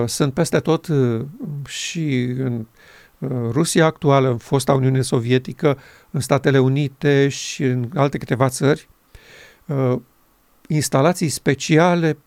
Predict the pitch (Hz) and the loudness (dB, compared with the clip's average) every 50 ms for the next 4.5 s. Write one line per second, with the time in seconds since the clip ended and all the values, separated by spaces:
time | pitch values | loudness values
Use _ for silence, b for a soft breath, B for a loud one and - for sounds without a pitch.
0 | _ _ _ _ 160 156 170 170 165 - 170 170 175 b b b b b b b | _ _ _ _ 0 0 0 0 -2 -2 -2 -2 -2 b b b b b b b
1 | b _ _ _ _ _ _ _ _ _ _ _ - - - - - _ _ _ | b _ _ _ _ _ _ _ _ _ _ _ -20 -20 -18 -20 -20 _ _ _
2 | _ 156 147 139 - 160 139 143 170 160 139 160 156 156 151 147 156 160 - _ | _ 0 0 2 2 2 4 4 4 4 4 4 4 6 4 4 2 -2 -10 _
3 | - 165 127 135 - - _ - 143 131 - 131 127 120 - 147 123 120 117 127 | -4 -4 -4 -4 -4 -8 _ 0 2 4 4 4 2 2 2 2 2 4 4 2
4 | 107 117 113 110 - - 113 101 113 | 2 2 -2 -2 -2 -4 -6 -6 -6